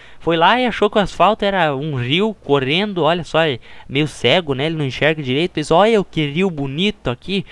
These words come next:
E, "Olha, tá cheio de barco andando, eu vou pular na frente desse barco aqui e passar por baixo do barco." Né? Da ideia dele. E era um carro e era uma estrada, e ele passou e foi, passou por baixo mesmo, morreu.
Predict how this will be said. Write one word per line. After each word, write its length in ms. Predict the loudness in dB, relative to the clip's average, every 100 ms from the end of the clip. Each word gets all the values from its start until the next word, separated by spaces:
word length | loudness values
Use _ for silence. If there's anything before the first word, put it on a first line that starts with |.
| -16 -10
E, 60 | 0
"Olha, 160 | 2 2
tá 100 | 0
cheio 180 | -4
de 120 | -4 0
barco 340 | 2 0 0
andando, 320 | -2 -2 -2
eu 80 | -2
vou 100 | -2
pular 300 | -4 -2 -2
na 80 | -2
frente 200 | -4 -6
desse 180 | -8 -4
barco 280 | -2 -2
aqui 180 | -6 -10
e 20 |
passar 280 | -8 -6 -6
por 160 | -4 -4
baixo 280 | -2 -4 -4
do 80 |
barco." 420 | -4 -2 -4 -8 -20 -20 -20 -20 -20 -20 -20 -20 -20 -4
Né? 280 | 0 0 -4 -18 -20 -8
Da 100 | -6
ideia 360 | 0 2 2
dele. 400 | 0 -2 -2 -6 -14 -20 _ _ _ _ _ -20 -12
E 100 | -4
era 160 | -2 -2
um 80 | -2
carro 380 | 0 0 -2
e 180 | -8 -6
era 320 | -4 -4 -4
uma 100 | -4
estrada, 540 | -8 -6 -2 -2 -2 -6
e 60 |
ele 120 | -8 -8
passou 480 | -8 -6 -2 -2 -4
e 180 | -12 -12
foi, 240 | -6 -6
passou 260 | -4 -6 -4
por 140 | -2
baixo 320 | -2 -2 -4
mesmo, 220 | -8 -8
morreu. 420 | -6 -4 -2 -2